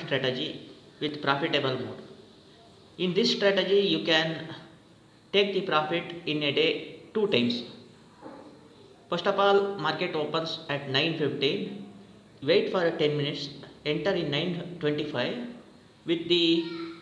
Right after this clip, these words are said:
one lot of call option, uh, and s-, same strike price with another, uh, put option. Seventy rupees call option, seventy rupees put option. Okay. After that, put the stop loss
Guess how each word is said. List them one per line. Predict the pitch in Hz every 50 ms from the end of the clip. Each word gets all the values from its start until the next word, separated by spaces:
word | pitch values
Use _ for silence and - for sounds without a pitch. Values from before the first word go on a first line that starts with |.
| - - -
one | 151 170 190 202 185
lot | 190 190 196 190 190
of | 175 180 147 -
call | - 170 156 151 139
option, | 127 - - - - 151 160 160 - - - - - - - - - - - - - - - - - - -
uh, | - - - - - -
and | 233 214 202 196
s-, | - - - - -
same | - - - 196 214 226 214 - - -
strike | - - 170 170 165 165 147
price | 151 160 170 156 139 - - - -
with | 165 170 - -
another, | - 151 151 165 160 165 170 156
uh, | 151 143 135 - - - - - - - - - - - - - - -
put | 226 - -
option. | 143 135 - - - 120 - - - - - - - - - - - - - - - - -
Seventy | - 180 202 208 196 202
rupees | 185 190 - 185 180 - -
call | - 202 196 185
option, | 185 190 - - 254 240 -
seventy | - 165 160 - 160 156
rupees | 147 - 202 196 -
put | - 147 - 117
option. | 117 - - - - - - - - - - - - - - - - - - - - -
Okay. | 147 147 - 190 156 131 131 - - - - - - - - - - - - - _ -
After | - 180 185 226 202 -
that, | 190 214 240 - - - - -
put | - 247 240 240
the | 233 214
stop | - - 202 185 180 180 180
loss | 170 165 - - - - -